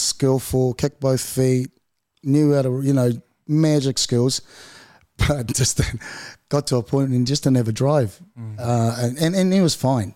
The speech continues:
Speaker 1: He just loved the, the social aspects and, and loved the game. Sam, um,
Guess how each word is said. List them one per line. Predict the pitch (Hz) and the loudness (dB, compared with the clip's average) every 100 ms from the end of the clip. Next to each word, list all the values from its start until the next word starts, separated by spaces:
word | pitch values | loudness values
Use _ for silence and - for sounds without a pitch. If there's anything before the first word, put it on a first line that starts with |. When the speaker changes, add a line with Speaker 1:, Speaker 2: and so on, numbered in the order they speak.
| - | -4
Speaker 1:
He | 139 | -2
just | 135 120 | 0 0
loved | 117 113 | 0 0
the, | 113 - | -2 -6
the | - 104 | -4 -2
social | - 107 113 | 0 0 0
aspects | 113 - - 117 - | 0 -2 -2 -2 -2
and, | 104 - | -4 -2
and | 110 | -2
loved | 110 107 | 0 -2
the | 104 | -2
game. | 113 113 113 - - - - | 0 2 0 -2 -14 -20 -8
Sam, | - - 131 131 127 120 101 _ | -4 2 2 4 2 -2 -10 _
um, | 120 117 117 107 | -6 -4 -4 -4